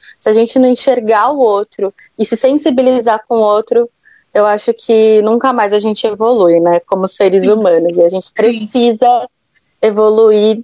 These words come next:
Speaker 1: nisso e deixar, e, e eu hoje me enxergo que eu tenho medo de, de ter um filho e colocar um filho na sociedade que a gente tem hoje, colocar um filho negro na sociedade que a gente vive hoje,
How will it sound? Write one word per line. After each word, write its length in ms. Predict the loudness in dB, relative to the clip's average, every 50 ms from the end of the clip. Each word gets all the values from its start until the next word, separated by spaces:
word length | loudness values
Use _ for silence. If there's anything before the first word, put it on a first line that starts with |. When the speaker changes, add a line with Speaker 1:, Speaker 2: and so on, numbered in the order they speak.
| -14 _
Speaker 1:
nisso 640 | 0 2 2 4 4 2 2 0 -2 -2 0 0 0 -2 -2
e 280 | 0 2 2 2 2
deixar, 400 | 4 2 0 2 2 0 0 0
e, 340 | -2 -6 -10 -4 0 2 2 2 2 0 -4
e 340 | -6 -6 -6 -4 -4 -6 -8 _ _ _ _ _ _ _ 0
eu 240 | 2 2 4 2 2
hoje 440 | 2 2 2 2 0 2 0 0
me 140 | 0 0 -2
enxergo 400 | -4 -4 -2 -2 -2 -2 -4 -10
que 100 | _ -6
eu 60 | -4
tenho 160 | -2 0 2 4
medo 540 | 4 4 4 2 0 -4 -6 -4 -4 -4
de, 240 | -4 -4 -8 -8 -8
de 120 | -6 -6 -4
ter 140 | -4 -4
um 100 | -4 -4
filho 540 | -8 -14 -8 -4 0 2 4 4 2 2 -2 _ _ -20 -20 -20 _ -10
e 80 | -4
colocar 340 | -2 0 0 2 0 0 -2
um 100 | -2 -2
filho 300 | -4 -2 -2 0 0 0
na 140 | 0 -2 -2
sociedade 640 | -2 -2 -2 0 -2 0 0 0 -2 -2 -6 -12 -20 -10 -4
que 60 | -4
a 60 | -2
gente 460 | -2 -2 -6 -6 -8 -8 -2 -2 -2 -2
tem 280 | 0 -2 -2 0 2
hoje, 240 | 2 0 0 -2 -2
colocar 260 | -2 -2 -2 -2 -2
um 80 | -6 -6
filho 300 | _ -6 0 0 2 2
negro 460 | 2 2 2 2 2 0 0 -2 -2
na 100 | -2 -2
sociedade 500 | -4 -4 -6 -4 -2 -2 0 0 -2 -4 -4
que 60 | -6
a 100 | -6 -4
gente 260 | -4 -6 -8 -4 -2 0
vive 280 | 0 2 2 2 2
hoje, 280 | 2 2 2 0 -2